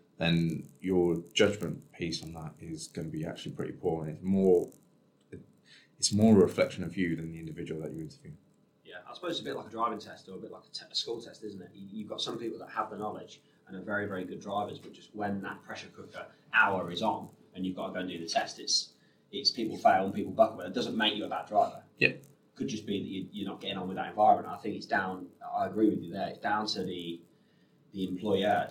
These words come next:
Speaker 2: to also fifty percent to, to make sure that environment is conducive with that person performing and for that person to bring themselves to that shop window and do the best they can.
Speaker 1: Yeah.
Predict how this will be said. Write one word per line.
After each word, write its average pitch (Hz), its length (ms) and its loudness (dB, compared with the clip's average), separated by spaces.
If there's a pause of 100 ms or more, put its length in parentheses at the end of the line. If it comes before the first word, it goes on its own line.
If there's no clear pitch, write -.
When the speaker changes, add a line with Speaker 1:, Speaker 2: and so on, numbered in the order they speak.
Speaker 2:
to 98 180 -2
also - 380 -4 (180)
fifty - 200 -10
percent - 340 -12 (240)
to, - 120 -14 (220)
to - 120 -18
make - 140 -6
sure 92 180 -8
that - 140 -2
environment 95 460 2
is - 100 -10
conducive 98 600 0
with - 100 -14
that - 160 -4
person - 320 -6
performing - 420 -8
and - 100 -12
for - 80 -18
that - 160 -4
person 95 280 -6
to - 80 -14
bring 95 360 -4 (300)
themselves 98 540 2
to 110 160 0
that - 140 0
shop - 220 -4
window 87 220 -8
and 95 100 0
do 95 120 -2
the - 80 -4
best - 200 -8
they - 80 -10
can. - 160 -10 (140)
Speaker 1:
Yeah. - 160 8